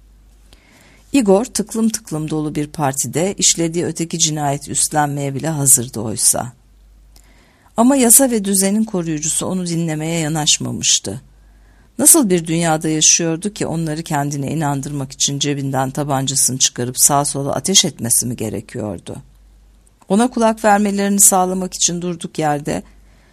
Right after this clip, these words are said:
cana kıyan bir barbar gibi mi davranmak zorundaydı? Igor, polisin karşı kaldırıma geçip bir kafeteryaya girişini izliyor.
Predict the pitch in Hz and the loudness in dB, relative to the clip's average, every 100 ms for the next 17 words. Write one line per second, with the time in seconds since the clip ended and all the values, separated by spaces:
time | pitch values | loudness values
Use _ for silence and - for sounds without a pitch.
0 | _ - 196 196 202 202 190 196 196 180 | _ 2 4 4 2 0 2 2 0 4
1 | 170 170 202 233 160 139 123 135 131 131 | 4 6 4 4 -2 -6 -4 -2 -2 -2
2 | 127 123 113 - 139 139 131 104 98 - | -4 -4 -4 -4 -4 -6 -6 -4 -4 -4
3 | - - - _ _ _ _ _ - - | -8 -10 -18 _ _ _ _ _ -20 -16
4 | - 165 147 220 - _ _ _ - - | -4 0 4 2 0 _ _ _ -18 0
5 | 202 190 - 220 185 180 - 170 147 147 | 2 6 4 6 4 4 2 2 0 0
6 | 156 147 143 147 - - 165 165 170 170 | -4 -4 -4 -2 -2 -2 -2 -2 -2 0
7 | 165 160 139 160 139 131 - 131 117 127 | 0 0 -2 -4 -4 2 2 2 -2 -2
8 | 139 117 117 131 - | -4 -4 -6 -8 -16